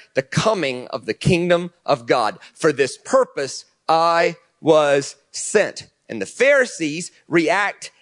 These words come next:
exactly how we would if we saw kingdom as a military thing. They say, "Great. Well, when are you gonna take over Rome then, bro? We'd love to mark our calendars so we can witness this,"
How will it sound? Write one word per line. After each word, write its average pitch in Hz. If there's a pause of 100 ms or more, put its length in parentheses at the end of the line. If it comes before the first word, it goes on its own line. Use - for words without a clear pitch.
(100)
exactly 147 (140)
how 170
we 269
would 127 (140)
if 175
we 190
saw 240 (220)
kingdom 170
as 170
a 175
military 180
thing. 98 (260)
They 254
say, 120 (260)
"Great. 269 (340)
Well, 240
when 320
are 311
you 294
gonna 254
take 277
over 262
Rome 302
then, 190
bro? 170 (240)
We'd 247
love 269
to 254
mark 240
our 226
calendars 240
so 226
we 208
can 285
witness 339
this," -